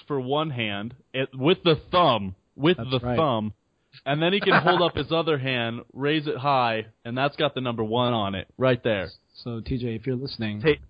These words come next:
Speaker 2: how do I
Speaker 3: take
Speaker 2: become
Speaker 3: that
Speaker 2: a
Speaker 3: break.
Speaker 2: coaching intern? Please bring me on board.
Speaker 3: I was gonna say, ap-, apparently Daniel doesn't wanna, uh, you know, be a part of the podcast
Speaker 2: <laughs>
Speaker 3: anymore.
Speaker 1: Right.
Speaker 3: He was gonna go ahead and start coaching, uh, you know, football
Speaker 2: Remember,
Speaker 3: teams.
Speaker 2: you have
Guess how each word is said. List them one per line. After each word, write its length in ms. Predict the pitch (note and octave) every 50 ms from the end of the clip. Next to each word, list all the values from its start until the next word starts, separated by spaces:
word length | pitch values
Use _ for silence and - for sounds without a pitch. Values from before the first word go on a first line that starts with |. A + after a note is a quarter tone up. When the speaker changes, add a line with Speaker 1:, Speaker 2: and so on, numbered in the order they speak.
| _ _ _ -
Speaker 2:
how 100 | F#2 B2
do 180 | - B2 B2
I 40 | A#2+
Speaker 3:
take 80 | A2+ A2+
Speaker 2:
become 280 | A#2 - - C#3+ A#2
Speaker 3:
that 180 | A#2+ A#2 A2+ A2+
Speaker 2:
a 40 | A2
Speaker 3:
break. 120 | G2 F#2+
Speaker 2:
coaching 260 | A#2 G#2+ - - G#2 G2+
intern? 400 | G2+ G2 - - E2+ F2+ G#2+ - - - - _ _ _ _ - F#2+ F#2 - - _ _ _
Please 240 | A2+ A2 G2+ F#2+ -
bring 160 | - A2+ A2 A2
me 80 | G#2+
on 160 | G#2 G2+ G2
board. 240 | F2+ F#2 F2+ F#2+ - - - _ _ _ _ _ _ _ _ _ _ _ _ _ _ _ _ _ _
Speaker 3:
I 60 | - -
was 80 | - -
gonna 140 | - D3 C3+
say, 200 | - F3+ G#3 G3
ap-, 100 | - - -
apparently 440 | - - - D#3+ G3+ C4+ G3+ C#3+ B2
Daniel 380 | A2+ B2+ C3+ G3 B3+ A3+ C#3+ C3
doesn't 260 | C3 B2+ C3+ D3+ C#3+
wanna, 160 | C#3+ D3 C#3+
uh, 360 | C#3 C#3 C3+ C3+ C3+ C3 C3
you 120 | C#3 D3 C#3
know, 140 | C3 B2+
be 160 | B2 B2+ C#3+ C#3
a 60 | C3
part 180 | - F3 D#3
of 60 | D#3 C3+
the 60 | B2+
podcast 640 | - D3 D3 G#3 A3 - G#3+ - B2 B2 - -
Speaker 2:
<laughs> 60 | C3+
Speaker 3:
anymore. 400 | C#3 C3+ B2 A#2+ B2 B2+ B2+ B2+ -
Speaker 1:
Right. 300 | B2+ C3+ C#3+ D3 C#3 -
Speaker 3:
He 60 | D#3
was 100 | F3 G3
gonna 140 | G3 F3+ F3
go 120 | D#3+ E3 D#3+
ahead 140 | E3 E3+
and 80 | E3 -
start 260 | - F3 E3+ E3 -
coaching, 540 | - E3+ F3 E3+ E3 - - F#3+ F3 E3 D#3+
uh, 440 | E3 E3 E3 D#3+ D#3+ E3 E3 D#3+ E3+ F3+
you 60 | F#3
know, 140 | E3 D#3+ D#3+ -
football 320 | G#3+ A#3+ - - F#3+ D3+
Speaker 2:
Remember, 220 | C3+ C3 C#3+ C3+ B2+
Speaker 3:
teams. 120 | A#2+ A#2
Speaker 2:
you 60 | B2
have 240 | C3+ D3 D3 B2+